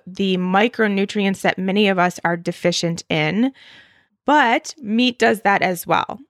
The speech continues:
Good, high quality, the best quality meat will do that as well. So that's one hundred percent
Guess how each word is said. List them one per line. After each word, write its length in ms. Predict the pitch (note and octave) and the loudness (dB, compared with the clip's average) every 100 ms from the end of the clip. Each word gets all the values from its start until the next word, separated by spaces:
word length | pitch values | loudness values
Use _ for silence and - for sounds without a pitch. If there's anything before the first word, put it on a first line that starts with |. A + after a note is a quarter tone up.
| - F#3+ | -12 -2
Good, 380 | A#3 A#3 B3 | 2 4 2
high 340 | B3+ - A#3 G#3+ | 0 -2 -2 -2
quality, 640 | - - A3 G#3+ G#3 G#3 | -4 -4 2 4 4 0
the 320 | G3 G#3 G#3 F3 _ | -4 -4 -4 -8 _
best 520 | A3 G#3+ A#3 - - - | 0 2 0 -4 -12 -16
quality 560 | - A3 G3+ F#3+ G3+ F3+ | -2 2 4 2 0 -4
meat 520 | F3 E3+ G3+ C#4 - _ _ - | -6 -2 -2 -2 -6 _ _ 0
will 200 | G#3 F#3+ | 0 2
do 160 | G3 | 2
that 100 | F#3 | 2
as 180 | F3 F3 | 0 0
well. 280 | G#3 F3 F3+ | 2 2 0
So 120 | F#3 | -2
that's 300 | E3+ F3 - | -2 -2 -8
one 300 | F3 F#3 F#3 | -10 -2 -2
hundred 380 | F#3+ A#3+ A3+ A#3 | 0 0 0 0
percent 580 | G#3+ - F#3+ E3+ - | -4 -2 0 0 -2